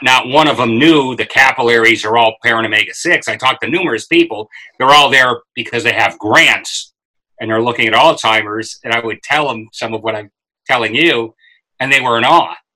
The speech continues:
But they couldn't do a darn thing about it because they're getting a grant to look over here. So everybody has to understand, researchers get grants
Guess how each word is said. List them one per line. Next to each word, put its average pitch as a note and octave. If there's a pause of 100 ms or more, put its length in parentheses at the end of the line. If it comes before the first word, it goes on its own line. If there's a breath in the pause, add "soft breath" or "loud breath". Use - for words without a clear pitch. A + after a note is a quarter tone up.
(280)
But G3
they E3
couldn't D#3+
do D3
a B2+
darn C#3
thing C3+
about F3
it D#3
because C#3+
they're C3+
getting C#3
a B2+
grant G#2+ (220)
to -
look C#3+
over D#3+
here. G#3+ (840)
So C3+
everybody G3
has F3
to F3+
understand, D3+ (720)
researchers D#3+
get B2
grants C3